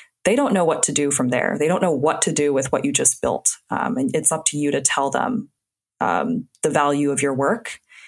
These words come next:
and what's going to happen once it becomes, you know, uh, productionized in an environment.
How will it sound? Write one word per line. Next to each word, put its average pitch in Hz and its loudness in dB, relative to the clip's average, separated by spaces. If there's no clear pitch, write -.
and 160 0
what's 160 2
going 143 0
to 139 0
happen 139 0
once 127 2
it - -4
becomes, - 0
you 139 -2
know, - -6
uh, - -2
productionized - 0
in 147 -2
an 135 0
environment. 131 -2